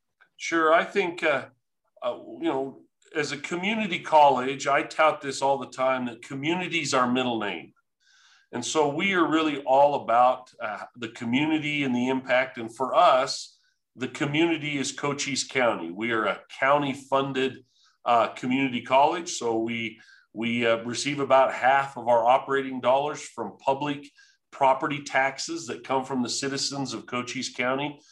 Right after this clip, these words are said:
So for me, we really need to be making sure we are serving the county. If the county's not being successful, then we're not doing our job. We need to be viewed as an asset,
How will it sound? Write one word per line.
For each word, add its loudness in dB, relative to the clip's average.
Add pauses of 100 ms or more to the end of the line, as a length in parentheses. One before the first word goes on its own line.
(300)
So 0
for 2
me, -2
we -6
really 6
need -2
to -4
be -4
making -6
sure -2
we -2
are 0
serving -2
the -8
county. -2 (600)
If -4
the -6
county's 2
not 4
being -2
successful, -2
then 0
we're 2
not 4
doing -4
our -2
job. 0 (520)
We -6
need 0
to -12
be -8
viewed -4
as -2
an -10
asset, -2